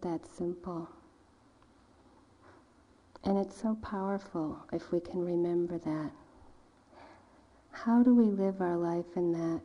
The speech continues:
kind of manner that when we die, the world cries and we rejoice? It usually depends on how much we value our spiritual life and how committed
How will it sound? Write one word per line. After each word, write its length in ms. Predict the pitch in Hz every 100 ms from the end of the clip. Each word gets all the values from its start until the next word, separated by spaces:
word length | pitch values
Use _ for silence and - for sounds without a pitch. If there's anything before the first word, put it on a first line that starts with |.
| -
kind 420 | - 185 180 175
of 220 | 170 170
manner 500 | 170 175 180 170 160 - - - _ -
that 160 | 180 -
when 200 | 175 175
we 160 | 175
die, 500 | 170 175 170 170 170 170 - - _ _ - - - -
the 100 | 175
world 360 | 180 170 175
cries 680 | - 175 165 165 170 165 - 180
and 160 | 175
we 160 | 175 170
rejoice? 760 | 175 170 175 170 170 165 - - - _ _ - - - - - - - - - - - - - - -
It 140 | 220 - -
usually 800 | 254 294 285 311 285 262 254 247
depends 680 | 233 226 220 220 220 220
on 340 | 208 196 190 185
how 300 | - 190 190
much 340 | 190 185 -
we 140 | 190 180
value 560 | 170 170 175 175 170
our 160 | 160 165
spiritual 680 | - 175 165 165 - - 170
life 580 | 170 180 170 165 - - - - _ - -
and 120 | 185
how 160 | 175 185
committed 600 | 190 196 185 180 185 175